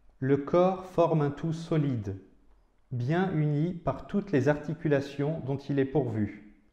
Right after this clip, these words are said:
Ainsi, lorsque chaque partie fonctionne comme elle doit,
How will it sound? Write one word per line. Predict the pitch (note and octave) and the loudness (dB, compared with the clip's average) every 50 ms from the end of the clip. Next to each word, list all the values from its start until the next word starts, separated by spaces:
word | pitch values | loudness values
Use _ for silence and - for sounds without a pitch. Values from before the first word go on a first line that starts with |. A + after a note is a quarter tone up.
| _ _ _ _ _ _ _ - _ _ _ _ _ - | _ _ _ _ _ _ _ -20 _ _ _ _ _ -2
Ainsi, | C#3 C3+ C#3 - - F#3+ G3 A3 G#3+ G3 - - - - _ _ _ _ | -2 -2 -2 -2 -2 0 0 0 -2 -6 -12 -16 -20 -20 _ _ _ _
lorsque | C3+ C#3 C3+ - - - C#3 | -2 -2 -2 -2 0 0 0
chaque | C3+ - - G#3+ G#3 G#3 - | 2 4 2 2 2 2 2
partie | - D#3+ D#3+ E3 - - E3+ D#3 | 2 2 2 -2 -4 -2 -2 -2
fonctionne | E3 - D3 C3+ - - - C#3+ C3+ B2+ B2+ B2 | -2 -2 -4 -4 -4 -2 0 0 0 0 -2 -4
comme | - - E3 E3+ E3 | 0 0 0 2 2
elle | D#3 C3+ B2 | 0 0 2
doit, | A2+ A#2 A2+ A#2 A#2 B2 A#2 - - - - - | 0 2 2 2 2 2 0 -4 -12 -18 -20 -20